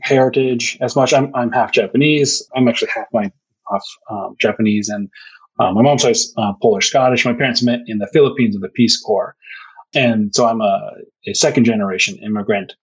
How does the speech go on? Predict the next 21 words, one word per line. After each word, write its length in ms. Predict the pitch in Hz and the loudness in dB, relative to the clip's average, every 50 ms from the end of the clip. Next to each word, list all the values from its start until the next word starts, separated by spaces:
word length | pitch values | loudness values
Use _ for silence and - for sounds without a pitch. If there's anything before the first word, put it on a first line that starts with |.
| _ - | _ -4
And 280 | 156 147 135 131 123 147 | 0 2 2 4 4 4
this, 420 | 160 151 - - - - - - _ _ | 4 4 2 0 0 -2 -6 -12 _ _
it 240 | - 131 120 - - | 0 0 0 0 0
was 220 | 135 131 127 113 | 0 0 2 2
a 80 | 123 113 | 0 0
reason 720 | 110 117 131 131 135 123 135 139 131 127 127 123 120 120 - - | 0 2 2 2 2 2 0 -2 -2 -2 -2 -4 -4 -6 -6 -4
to 420 | - - 123 113 110 107 104 98 98 - | 0 2 4 4 4 2 0 -2 -4 -2
kind 140 | - 127 110 | -2 -2 0
of 80 | 101 | 2
really 220 | 120 139 131 120 113 | 2 2 2 2 2
look 240 | 113 117 120 117 | 0 -2 0 0
at 340 | 113 104 98 98 98 - - _ _ _ _ _ | -2 -2 -4 -6 -8 -12 -14 _ _ _ _ _
how 200 | - - 143 135 | -2 0 0 0
can 140 | 139 135 120 | 2 2 2
I 60 | 117 | 2
help 320 | 120 113 104 95 - _ _ _ _ _ _ _ _ _ _ _ | 0 -2 -4 -4 -6 _ _ _ _ _ _ _ _ _ _ _
people 240 | - 127 110 104 101 | 0 0 0 0 -2
in 100 | 98 95 | -4 -4
my 140 | 92 92 - | -6 -10 -8
community. 460 | - 131 139 143 143 139 135 139 127 | -2 0 2 2 4 4 2 2 2
I've, 180 | 104 107 104 | 0 -2 -4